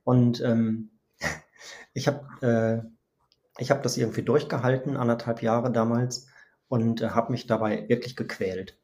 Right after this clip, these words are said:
weil, äh, weil, weil ich mir nicht die Zeit gegeben habe, mich umzustellen, nicht die Möglichkeit gegeben habe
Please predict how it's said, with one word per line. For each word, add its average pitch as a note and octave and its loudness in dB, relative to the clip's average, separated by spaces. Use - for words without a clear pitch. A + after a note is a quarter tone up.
weil, A2+ 0
äh, A2 -2
weil, A#2 0
weil A#2 0
ich - -8
mir A#2 2
nicht B2 -2
die A2+ 0
Zeit A2 0
gegeben G#2+ -2
habe, A2 -2
mich G#2 -8
umzustellen, A2 -2
nicht G#2+ -2
die G#2+ -4
Möglichkeit G#2+ -4
gegeben G#2+ -4
habe G#2 -4